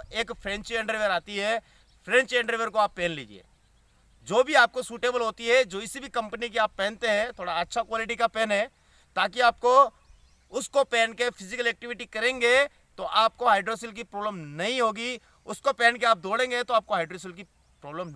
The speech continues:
नहीं होगी। तो दोस्तों, आज का टॉपिक हमारा यही था कि आप किस प्रकार से फ्रेंची या फिर आप सपोर्टर पहन के दौड़ सकते हैं और आपको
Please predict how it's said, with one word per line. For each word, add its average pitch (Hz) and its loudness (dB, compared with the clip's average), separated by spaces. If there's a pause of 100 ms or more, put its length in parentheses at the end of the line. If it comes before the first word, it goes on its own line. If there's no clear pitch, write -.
(120)
नहीं 156 -6
होगी। 107 -16 (480)
तो 233 -4
दोस्तों, 262 4
आज 233 4
का 277 0
टॉपिक 262 0
हमारा 254 2
यही 247 -2
था 247 6
कि - -12
आप 247 4
किस 277 -12
प्रकार 233 0
से 269 6 (1700)
फ्रेंची 240 -2 (140)
या 214 2
फिर 254 -2 (460)
आप 220 4 (1120)
सपोर्टर 254 0
पहन 220 -2
के 240 0 (380)
दौड़ 233 0
सकते - -16
हैं 95 -18 (640)
और 254 4
आपको 277 4